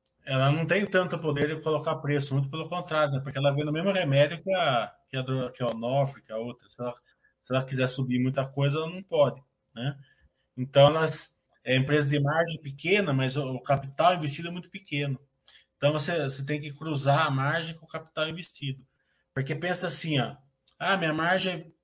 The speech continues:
é, a Klabin é um bom exemplo disso, né? A margem de celulose é muito acima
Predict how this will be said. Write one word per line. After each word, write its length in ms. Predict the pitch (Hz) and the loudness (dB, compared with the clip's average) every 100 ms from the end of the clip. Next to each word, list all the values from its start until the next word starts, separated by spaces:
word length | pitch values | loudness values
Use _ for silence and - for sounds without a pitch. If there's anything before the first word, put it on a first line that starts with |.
| _ | _
é, 160 | 135 131 120 | -6 -4 -2
a 100 | 143 | -2
Klabin 360 | 165 151 147 202 | 0 0 0 -2
é 60 | |
um 40 | 175 | 0
bom 140 | 170 | 0
exemplo 400 | 156 147 139 143 | 0 -2 -2 -4
disso, 380 | 123 120 - 117 | -6 -8 -10 -10
né? 60 | 139 - _ _ _ _ _ - | -12 -12 _ _ _ _ _ -4
A 120 | 120 | 0
margem 420 | 143 170 180 175 | 4 6 4 2
de 60 | 147 | -2
celulose 600 | 147 131 135 160 180 160 | 0 0 2 2 2 -2
é 40 | |
muito 640 | 151 151 170 185 233 233 175 | -4 -4 -4 -4 -4 -2 -4
acima 720 | 147 - - 190 202 143 - | -4 -6 -6 -4 -2 -4 -8